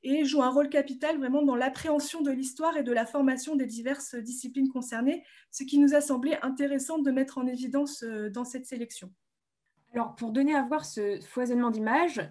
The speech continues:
Speaker 2: euh, nous avons organisé la sélection selon trois axes, euh, trois types d'accès. Un accès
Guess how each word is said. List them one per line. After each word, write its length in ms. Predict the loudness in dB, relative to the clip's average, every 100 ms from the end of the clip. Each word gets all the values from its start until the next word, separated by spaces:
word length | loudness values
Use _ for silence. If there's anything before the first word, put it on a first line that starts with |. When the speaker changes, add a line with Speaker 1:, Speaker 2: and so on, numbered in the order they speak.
| -8
Speaker 2:
euh, 160 | -8 -6
nous 200 | -2 -2
avons 160 | -2
organisé 380 | -2 2 2 4
la 100 | 2
sélection 640 | 0 2 0 0 0 0 -2 -20 -20 -10
selon 420 | -2 -2 -2 -10 -12
trois 520 | 0 4 6 4 2
axes, 500 | 2 0 -10 -14 -20 _ _ _ _
euh, 120 | -10 -8
trois 360 | -4 2 2
types 300 | 2 0 0
d'accès. 580 | 2 0 -2 -4 -4 -6 _ -20 -20 -20 _ 4
Un 200 | 8 8
accès 480 | 6 2 4 4